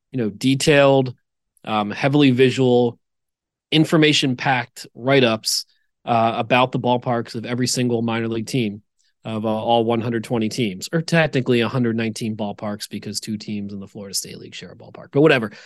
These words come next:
every single minor league ballpark, uh, is getting a,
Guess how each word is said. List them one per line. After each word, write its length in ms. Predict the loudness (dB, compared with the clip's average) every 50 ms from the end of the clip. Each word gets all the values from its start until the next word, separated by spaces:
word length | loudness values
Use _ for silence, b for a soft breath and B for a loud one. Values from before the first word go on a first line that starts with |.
| B B B B B B
every 400 | 0 0 2 2 2 4 4 4
single 260 | 4 6 6 6 6
minor 220 | 6 4 4 2 2
league 120 | 0 0
ballpark, 460 | 0 -2 -2 -2 -2 -4 -4 -4 -6 -10 _ _ _ _ _ _ _ _
uh, 400 | -6 -2 0 0 0 0 -2 -4 -6 -8 _ _ _ _
is 200 | -12 -8 -8 -4
getting 300 | 0 0 2 2 4 2
a, 380 | 2 2 2 0 -2 -2 -6